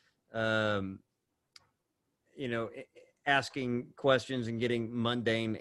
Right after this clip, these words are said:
you know, vague type of answers to it and stuff. Uh, and that, that sort of inquisitive interaction with whoever's doing the pro-, prophecy that would carry over,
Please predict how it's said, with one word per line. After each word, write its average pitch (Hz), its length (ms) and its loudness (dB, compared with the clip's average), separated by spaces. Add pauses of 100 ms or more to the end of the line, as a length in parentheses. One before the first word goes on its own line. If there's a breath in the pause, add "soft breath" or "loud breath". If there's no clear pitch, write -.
(120)
you 107 120 -4
know, 95 340 -4 (400)
vague 113 400 0
type 113 240 -2
of 92 180 -16
answers 110 460 -6
to 113 220 -4
it 107 100 -4
and 110 100 -8
stuff. 104 360 -4 (640 soft breath)
Uh, 104 340 0
and 110 120 -4
that, 82 180 -6
that 113 140 -4
sort 120 240 -2
of 104 160 0 (720)
inquisitive 131 800 4 (300)
interaction 123 640 2
with 110 160 -2
whoever's 113 480 -2 (1200)
doing 135 260 2
the 113 60 0
pro-, 131 220 -4 (240)
prophecy 143 580 -2 (140)
that 131 160 0
would 120 140 -8
carry 123 360 0
over, 120 480 2